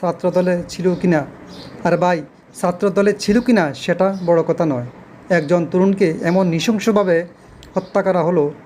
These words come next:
এটাই তো মূল বিষয়। এই সমাজ যদি এর বিচার না হয়, তাহলে পারভেজের মতো আরও অনেক তরুণের জীবন এভাবেই হারিয়ে যাবে। তাই আসুন আজই প্রতিবাদ করি, জোরালোভাবে বলি,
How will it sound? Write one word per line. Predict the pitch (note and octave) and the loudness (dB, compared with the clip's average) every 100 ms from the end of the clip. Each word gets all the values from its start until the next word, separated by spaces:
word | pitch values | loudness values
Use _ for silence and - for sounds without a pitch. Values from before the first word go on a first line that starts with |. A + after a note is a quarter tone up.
| - - | -16 -4
এটাই | F3+ A3+ A3+ | 0 2 0
তো | A#3 | 0
মূল | G#3 G3 | -2 -2
বিষয়। | C#3+ C3 D3+ B2+ - - - - - - - - - - - | -2 -4 -6 -6 -12 -20 -20 -20 -18 -16 -16 -18 -18 -4 0
এই | G3+ | 2
সমাজ | G#3+ A3 G3+ | 2 0 0
যদি | A3 A3 | -4 -2
এর | A3 G3 | 0 0
বিচার | A3 G3+ F#3 | 0 0 2
না | F3 | 2
হয়, | D3+ E3+ C#3 - - - | 0 -2 -6 -14 -20 -4
তাহলে | F3 F#3 F#3 | 2 2 2
পারভেজের | F3+ E3+ F#3+ F#3+ G3+ | 0 2 2 2 2
মতো | G3 E3+ | 2 2
আরও | E3 E3+ | 2 2
অনেক | F3+ E3+ F3 F3+ - - | 2 2 0 -2 -8 0
তরুণের | F#3 F3 E3 C#3+ | 2 4 2 0
জীবন | D#3 D3+ D3+ - | 0 0 -2 0
এভাবেই | F3 G3 G3 | 2 4 2
হারিয়ে | D#3 E3+ D#3+ | 0 -2 0
যাবে। | D#3 D3 B2+ - - - - - - - - | 0 0 -6 -12 -20 -20 -20 -20 -20 -10 0
তাই | G#3 | 2
আসুন | F#3 G#3+ F3+ | 2 0 -4
আজই | - D#3+ G3+ | -2 0 0
প্রতিবাদ | G3 F#3 E3+ D#3+ - | 0 0 0 0 0
করি, | F3+ G3 - - - - - - C3 | 0 -2 -8 -20 -20 -20 -16 -8 2
জোরালোভাবে | F3+ G3 G3 G3 | 4 4 4 2
বলি, | F#3+ G3 D#3 | 2 0 -2